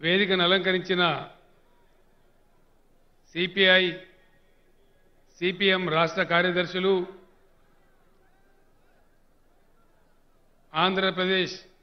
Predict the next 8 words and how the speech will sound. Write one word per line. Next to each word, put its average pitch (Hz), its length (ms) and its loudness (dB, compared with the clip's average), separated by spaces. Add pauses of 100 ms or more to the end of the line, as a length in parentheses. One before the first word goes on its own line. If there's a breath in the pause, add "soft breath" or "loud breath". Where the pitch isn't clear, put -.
(880)
బీఆర్ఎస్ 185 440 2
అధ్యక్షులు 185 440 -4
శ్రీ 180 100 -2 (120)
తోట 180 160 0 (160)
చంద్రశేఖర్ 175 560 -2
గారు, 185 240 2 (3750)
గౌరవనీయులైన 185 640 2 (2000)
రాష్ట్ర 190 320 0